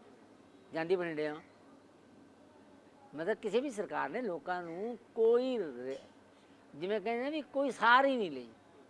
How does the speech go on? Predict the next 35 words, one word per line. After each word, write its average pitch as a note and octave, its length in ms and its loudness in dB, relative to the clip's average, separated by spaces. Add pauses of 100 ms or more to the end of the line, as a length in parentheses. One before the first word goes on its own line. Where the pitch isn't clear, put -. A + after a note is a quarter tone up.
(720)
ਬਸ E3 200 -4
ਵੋਟਾਂ E3 420 -4
ਲਈਆਂ, F3+ 480 -2 (340)
ਭੰਗੜੇ D#3+ 300 -2
ਪਾਈ F3+ 380 2
ਤੇ G3 100 -6 (180)
ਚੰਡੀਗੜ੍ਹ F#3+ 380 4
ਆ D#3 100 2
ਕੇ C3 140 -8
ਬਹਿ B2 200 -10
ਗਏ। C3+ 140 -12 (1160)
ਤੇ F#3 60 -6
ਦੋ G3 220 2
ਨੰਬਰ G3 220 -2
ਦੇ F#3+ 120 -2
ਧੰਦੇ E3+ 320 -4
ਬੰਦਿਆਂ D#3 300 -6
ਨਾਲ D3+ 100 -4
ਆ D3 120 -2
ਕੇ D3+ 120 -8
ਬਹਿ F3+ 180 -4
ਗਏ, F3+ 280 -4
ਉਹਨਾਂ F#3 220 -8
ਨਾਲ D#3+ 160 -4
ਪੈਸਾ C#3+ 340 -6
ਕਮਾ D#3+ 280 -6
ਲਿਆ। D3+ 220 -4 (640)
ਬੰਦੇ C#3 240 -6
ਵੇਖਦੇ C3 380 -6
ਰਹਿ E3+ 140 0
ਗਏ E3+ 100 -6
ਵਿਚਾਰੇ D3+ 260 -6
ਵੋਟਰ। D3 360 -8 (960)
ਹੁਣ D#3+ 120 -6
ਵੀ G3 400 2